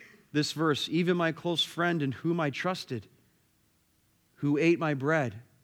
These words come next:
has lifted his heel against me." Just ev-, every element is under the sovereignty of God and orchestrating all that he needed to see happen and that would happen.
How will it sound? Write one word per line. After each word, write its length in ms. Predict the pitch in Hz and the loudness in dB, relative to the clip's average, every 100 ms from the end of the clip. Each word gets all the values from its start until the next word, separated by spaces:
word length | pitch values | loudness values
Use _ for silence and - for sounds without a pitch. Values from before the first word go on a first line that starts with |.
| _ _ _ _ _ _ _ _ _ _ _ _ _ _ _ _ _ | _ _ _ _ _ _ _ _ _ _ _ _ _ _ _ _ _
has 240 | 147 110 | -8 0
lifted 360 | 139 156 147 117 | 0 2 0 0
his 200 | 131 113 | -2 -2
heel 400 | 160 151 110 - - _ _ _ _ - | 0 0 0 -6 -18 _ _ _ _ -14
against 400 | 117 139 135 123 | -4 -2 -2 -4
me." 220 | 110 95 110 | -8 -8 -12
Just 220 | 135 - - | -14 -14 -8
ev-, 320 | 156 131 127 | -6 -6 -6
every 580 | 170 147 127 117 120 123 | -4 -4 -8 -10 -8 -8
element 840 | - 160 151 135 120 104 156 127 101 | -2 -2 -2 -2 -2 0 2 0 -2
is 160 | 110 - | -10 -4
under 420 | 151 165 135 110 - - _ _ _ _ _ | 0 0 0 -2 -4 -18 _ _ _ _ _
the 60 | 110 | -10
sovereignty 640 | - 170 160 143 - 160 | 2 4 4 0 0 0
of 180 | 117 107 | 0 -4
God 480 | 139 160 151 117 110 | -2 2 2 0 -4
and 180 | 120 107 - - | -6 -6 -10 -4
orchestrating 640 | 147 170 165 - 156 135 131 | 0 2 0 0 0 0 0
all 380 | 147 170 160 147 | 2 4 4 2
that 160 | 123 - | 0 -2
he 360 | 180 160 117 - - - | 0 0 0 -6 -18 -2
needed 380 | 147 180 143 | 2 2 0
to 100 | - | -4
see 220 | 127 165 143 | -4 0 2
happen 420 | 147 180 175 139 | 4 4 4 0
and 160 | 127 | 2
that 160 | 143 139 | 0 0
would 260 | 135 170 135 | 0 0 0
happen. 580 | 117 160 175 147 107 | 0 0 0 -2 -6